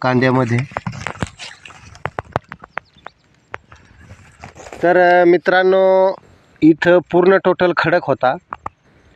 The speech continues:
आणि खडकावरती मुरम टाकून डेव्हलप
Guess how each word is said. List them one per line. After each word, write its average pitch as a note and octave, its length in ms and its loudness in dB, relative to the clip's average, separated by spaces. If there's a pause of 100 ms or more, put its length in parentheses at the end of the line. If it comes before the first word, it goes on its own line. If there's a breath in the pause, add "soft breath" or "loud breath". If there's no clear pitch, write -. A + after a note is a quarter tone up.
(840 soft breath)
आणि C#3 260 0
खडकावरती F#3 720 0
मुरम F3 420 2
टाकून D3 400 0 (4000)
डेव्हलप E3 420 2